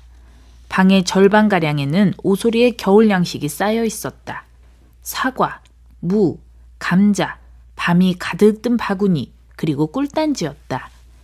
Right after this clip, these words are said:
남은 공간에 놓인 하얀 침대 두 개는 폭신하고 편안해 보였다. 이불이 거칠긴 해도 깨끗하고 라벤더 향이 났다. 물쥐와 두더지는 기쁨과 만족에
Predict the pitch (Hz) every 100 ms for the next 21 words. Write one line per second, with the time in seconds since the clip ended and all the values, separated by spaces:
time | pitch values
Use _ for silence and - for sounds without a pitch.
0 | - _ _ - 170 202 202 190 170 175
1 | 180 165 170 208 185 - 294 294 294 -
2 | 277 262 - 202 175 147 185 196 - -
3 | - - 349 277 - 160 - 320 339 311
4 | 254 160 131 - - - - - - -
5 | - - 180 180 185 185 - 180 208 185
6 | 185 156 - 220 - 302 - - - 156
7 | 160 - - - - 151 185 302 330 311
8 | 247 208 156 - - - - _ _ _
9 | - - 160 196 180 190 185 180 180 170
10 | 143 165 208 - 214 247 240 240 180 196
11 | 226 240 160 143